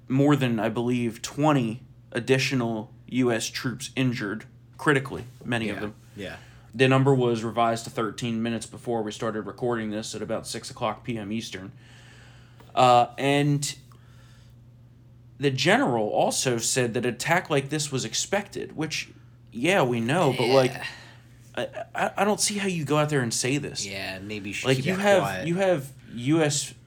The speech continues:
Speaker 1: service members' families. That, that, that's not,
Speaker 2: Yeah.
Speaker 1: like, a consolation.
Speaker 2: Yeah.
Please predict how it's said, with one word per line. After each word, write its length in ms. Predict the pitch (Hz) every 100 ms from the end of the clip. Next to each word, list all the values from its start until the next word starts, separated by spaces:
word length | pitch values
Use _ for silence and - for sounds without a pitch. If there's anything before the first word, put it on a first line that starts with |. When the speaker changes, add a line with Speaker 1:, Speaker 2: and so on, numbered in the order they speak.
| - -
Speaker 1:
service 420 | - - 151 151 143
members' 340 | 123 113 -
families. 640 | - 131 139 110 101 98 -
That, 240 | 139 180
that, 480 | - - 131 - -
that's 200 | 208 -
not, 180 | 233 214 -
Speaker 2:
Yeah. 280 | 123 113 - -
Speaker 1:
like, 300 | 120 104 - -
a 80 |
consolation. 960 | 110 - 143 147 131 113 165 - 107 151 - -
Speaker 2:
Yeah. 220 | -